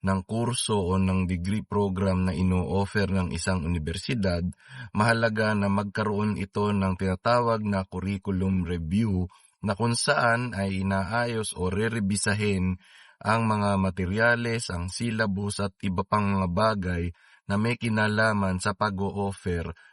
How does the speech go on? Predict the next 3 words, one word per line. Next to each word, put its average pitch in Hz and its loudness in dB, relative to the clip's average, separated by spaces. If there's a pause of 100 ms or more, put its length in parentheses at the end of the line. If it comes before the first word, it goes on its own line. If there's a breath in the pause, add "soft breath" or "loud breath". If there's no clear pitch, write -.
(140)
ng 110 2 (140)
nasabing 87 -2 (320)
kurso. 82 -6